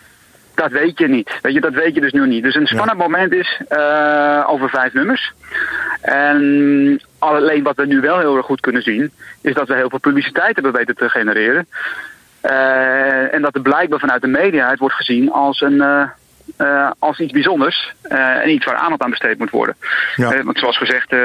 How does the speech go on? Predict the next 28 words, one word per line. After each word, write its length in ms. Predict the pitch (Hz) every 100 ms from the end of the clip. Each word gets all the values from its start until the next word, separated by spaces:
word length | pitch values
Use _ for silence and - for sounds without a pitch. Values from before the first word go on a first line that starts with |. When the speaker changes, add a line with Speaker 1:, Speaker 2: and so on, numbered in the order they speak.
| 123 117
Speaker 1:
het 140 | - 123
Jeugdjournaal 440 | 143 - 135 123
heeft 140 | 120 -
er 60 |
aandacht 240 | 123 139 147
aan 100 | 139
besteed. 360 | 127 143 156 - - - -
En 120 | 147
dat 100 | 139
doen 120 | 135
ze 80 | 131
zeker 440 | - - 147 135 143
niet, 220 | 147 -
eh, 180 | 147 147
met 160 | 147
elke 480 | 147 165 156 135 131 -
initiatief. 580 | 143 131 127 117 135 - - - - - -
Want 120 | 135
die 100 | 131
zijn 260 | 135 127 120
wars 340 | 160 165 -
van 140 | - 123
de 80 | -
commercie. 400 | 156 175 - - - -
Speaker 2:
Ja. 280 | - 113 110 - - - - - - - -
Nou, 280 | - 175 175
eh, 400 | 190 185 170 185
eh, 80 | 190